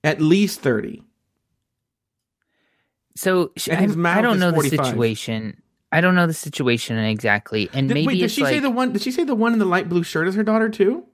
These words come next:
Speaker 2: Yeah, all of them.
Speaker 1: No, no. Mike Lawson. These are like, she, they look, some of them look older than she is.
Speaker 2: And maybe here's the story. What if these three people are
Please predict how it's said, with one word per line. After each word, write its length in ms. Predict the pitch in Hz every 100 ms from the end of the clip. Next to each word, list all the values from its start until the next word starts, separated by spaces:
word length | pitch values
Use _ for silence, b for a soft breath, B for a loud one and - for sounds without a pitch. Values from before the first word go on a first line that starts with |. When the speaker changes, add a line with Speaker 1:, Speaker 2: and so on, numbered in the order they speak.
| _ _ _ _ _ _ _
Speaker 2:
Yeah, 180 | - 123
all 260 | 104 131 123
of 120 | 98
them. 200 | - 120
Speaker 1:
No, 400 | 160 202 196 120
no. 500 | - 156 180 131 110 -
Mike 220 | 165 175
Lawson. 260 | 180 160 147
These 180 | 208
are 60 | 254
like, 240 | 240 220 - _ _ _ _ _ -
she, 160 | -
they 140 | 220 254
look, 260 | 269 -
some 140 | - 285
of 60 | 359
them 80 | 302
look 160 | 214
older 200 | 202 247
than 120 | 233
she 300 | 220 - 339
is. 300 | 349 - - - _ _ _ _ _ _ _ _ _ _ _ _ _ _ _ _ _ -
Speaker 2:
And 100 | 196
maybe 280 | 220 240 277
here's 260 | 262 247 214
the 100 | 185
story. 420 | - 120 101 - _
What 160 | 196
if 140 | 269 -
these 220 | 226 202
three 360 | - 190 185 175
people 480 | - 139 - 120 -
are 540 | 117 117 110 110 139